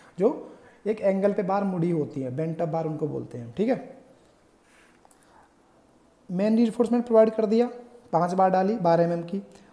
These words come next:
और anchor bar भी डाल दी हमने दो bar दस एमएम की डाल दी है, cover दे दिया है, provide कर दिया, नीचे भी cover होगा इतना ही, ऊपर भी concrete cover होगा हमारा पच्चीस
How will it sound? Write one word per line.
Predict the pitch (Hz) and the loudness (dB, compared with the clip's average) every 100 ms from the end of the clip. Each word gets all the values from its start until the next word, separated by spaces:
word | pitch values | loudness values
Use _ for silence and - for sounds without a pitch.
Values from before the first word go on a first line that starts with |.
| - - | -14 -6
और | 175 | -2
anchor | 196 202 220 | 2 4 6
bar | 220 214 | 6 6
भी | 220 | 6
डाल | 214 208 | 6 6
दी | 220 | 6
हमने | 226 | 2
दो | 185 190 | 2 2
bar | 185 208 262 | 2 0 0
दस | 165 170 | -4 -2
एमएम | 170 170 | -2 -4
की | 170 226 233 - | -6 -8 -10 -6
डाल | 160 160 | 0 0
दी | 170 | 0
है, | 190 | -4
cover | 196 170 170 175 - - - - | -4 0 0 0 -6 -18 -18 -4
दे | 165 | -2
दिया | 170 185 | 0 0
है, | 190 | 0
provide | 180 175 175 | 0 2 0
कर | 170 | -2
दिया, | 185 | -2
नीचे | 170 160 | -2 -2
भी | 175 | -2
cover | 185 180 | -2 0
होगा | 180 185 | 0 -2
इतना | 180 175 | -4 -4
ही, | 196 | -6
ऊपर | 160 147 | -6 -6
भी | 147 | -6
concrete | 170 156 156 151 | -6 -8 -8 -6
cover | 151 151 | -6 -6
होगा | 135 135 | -6 -6
हमारा | 135 151 247 - _ _ _ _ _ - | -8 -8 -10 -14 _ _ _ _ _ -14
पच्चीस | 147 - 240 254 | -14 -8 -8 -8